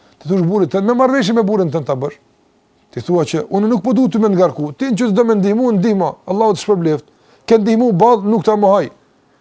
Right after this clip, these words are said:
Nuk duhet ta zhgruaj për shkak se burri nuk do me vazhdu më tutje, thotë ti, "Ti s'po ndihmon për të mi", jo.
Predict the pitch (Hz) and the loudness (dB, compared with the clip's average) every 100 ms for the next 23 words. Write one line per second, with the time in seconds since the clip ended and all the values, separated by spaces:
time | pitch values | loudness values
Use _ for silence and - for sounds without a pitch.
0 | - 131 160 269 240 185 226 254 185 175 | -8 -2 0 4 4 4 4 2 2 0
1 | 214 165 180 226 196 175 233 233 202 196 | -2 0 0 0 2 2 2 2 2 2
2 | 202 190 220 226 196 220 180 233 190 - | 2 0 -2 -2 0 0 -2 -2 -2 -6
3 | - _ 240 - 220 185 208 196 190 180 | -20 _ -2 0 0 2 2 0 0 0
4 | 185 208 208 | 0 2 0